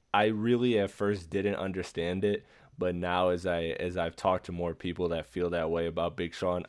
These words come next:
I understand it. I totally disagree, but I understand why people feel that way about Big Sean. But, uh, yeah, I think that this is a, this is his, this is his best project, and I, I'm really thoroughly rocking with it.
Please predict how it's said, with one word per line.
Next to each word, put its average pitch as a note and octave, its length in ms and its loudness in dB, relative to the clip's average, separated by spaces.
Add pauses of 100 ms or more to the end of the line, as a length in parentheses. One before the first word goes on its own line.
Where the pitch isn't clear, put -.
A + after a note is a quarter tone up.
I F2+ 200 2
understand F2+ 560 -2
it. F2+ 100 0
I F2+ 160 4
totally F#2+ 360 0
disagree, F2+ 640 -4 (320)
but F2+ 100 -4
I F2 140 4
understand F2 500 -2
why E2+ 180 0
people E2+ 280 -8
feel F2+ 280 -4
that F2+ 180 0
way F#2 120 0
about F#2 260 -2
Big G2 180 -2
Sean. G2 320 -2 (520)
But, F#2 380 2
uh, F2 380 -4
yeah, G#2+ 280 4
I F#2+ 120 2
think G#2 240 -4
that F#2+ 140 0
this F#2+ 180 -4
is F2 140 -8
a, E2+ 280 -4
this G2 220 -8
is F2 140 -8
his, F2 380 -8
this F#2+ 200 -6
is F#2+ 120 -8
his F2+ 200 -6
best E2+ 300 -4
project, F2 500 -2
and E2 120 -6
I, D#2+ 280 -4
I'm F2+ 180 -6
really E2 460 -4
thoroughly E2+ 480 -2
rocking E2 400 -4
with E2 240 -8
it. D#2+ 200 -4